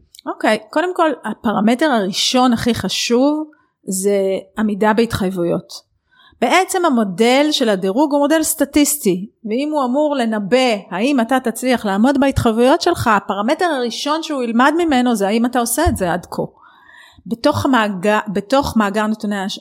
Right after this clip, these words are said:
האשראי יש נתוני-, הנתונים שמורים לשלוש שנים. זאת אומרת, מסתכלים על ההיסטוריה שלך בשלוש השנים האחרונות, והפרמטר הראשון שהכי חשוב להקפיד עליו, זה לעמוד בהתחייבויות,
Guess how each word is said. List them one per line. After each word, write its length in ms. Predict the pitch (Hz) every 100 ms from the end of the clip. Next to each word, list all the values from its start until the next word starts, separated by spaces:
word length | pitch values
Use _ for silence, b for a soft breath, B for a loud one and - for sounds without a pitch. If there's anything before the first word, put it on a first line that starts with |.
| -
האשראי 720 | 214 185 - 202 196 247 311 -
יש 320 | 226 254 269
נתוני-, 540 | 262 262 202 233 269
הנתונים 440 | 208 202 202 214 277
שמורים 560 | - 208 190 240 311
לשלוש 480 | 233 220 220 233 240
שנים. 320 | 240 196 170 - _ _ b b b
זאת 160 | -
אומרת, 300 | 240 294 277
מסתכלים 420 | 226 208 - 262 233
על 60 |
ההיסטוריה 440 | 190 185 - 202 208
שלך 240 | 247 - 254
בשלוש 400 | - 202 226 -
השנים 280 | 202 196
האחרונות, 580 | 185 - - 175 160 208 - B B B B -
והפרמטר 640 | 190 - 202 208 285 392
הראשון 680 | 381 294 285 - 359 349 269 - _ _
שהכי 560 | - - - 98 127 359
חשוב 480 | - 254 - 233 190
להקפיד 480 | 170 175 - 240 269
עליו, 240 | 320 349 339 - _ _ -
זה 180 | 208 220
לעמוד 520 | 208 170 208 214 311 320 233
בהתחייבויות, 640 | 233 - 254 247 247 254